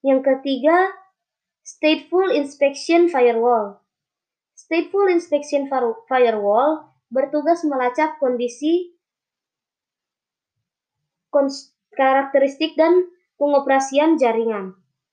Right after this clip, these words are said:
Jenis firewall ini dikonfigurasi untuk membedakan jaringan yang baik dan patut lewat dalam berbagai koneksi. Firewall ini menggabungkan teknologi inspeksi dan verifikasi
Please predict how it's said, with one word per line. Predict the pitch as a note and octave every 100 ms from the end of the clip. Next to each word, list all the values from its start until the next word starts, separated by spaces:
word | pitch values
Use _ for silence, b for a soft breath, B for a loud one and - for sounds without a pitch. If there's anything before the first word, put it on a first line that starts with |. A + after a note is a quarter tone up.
| _ _ _ _ _ _ _ _ _ _
Jenis | B3 F4 G#4+ G#4+
firewall | F4 E4+ D#4 C#4+ C#4
ini | B3 B3 C#4+ E4 F4 E4+
dikonfigurasi | C#4+ C#4+ C4+ C#4 B3+ C4 B3+ E4 D#4
untuk | C#4+ C#4+ E4
membedakan | C#4+ C4 B3 A#3+ A#3+ D#4 E4+
jaringan | C4+ B3+ B3 A#3+ B3 A#3+
yang | A3+
baik | A3 A3+ D#4+ E4
dan | A#3+ A#3+ C4
patut | C4+ E4+ F4 C4
lewat | B3 C#4+ C#4
dalam | B3 C4+ D#4+ E4+ - _ _ _ _ -
berbagai | B3+ A#3+ B3 C4+ D4+
koneksi. | C4+ B3+ C4+ - G#3 G3+ _ _ _ _ _
Firewall | - C4+ C#4 C#4 C4+ C4+
ini | F4+ C#4+ D4
menggabungkan | C#4+ B3+ A#3+ A#3 B3 B3+ E4
teknologi | E4 D#4 C4+ C4 B3 A#3 B3
inspeksi | A#3+ B3 B3 D4+ D#4
dan | C#4+ D#4
verifikasi | C4+ A#3+ A#3+ A3+ A#3 A3 B3+ D#4 E4+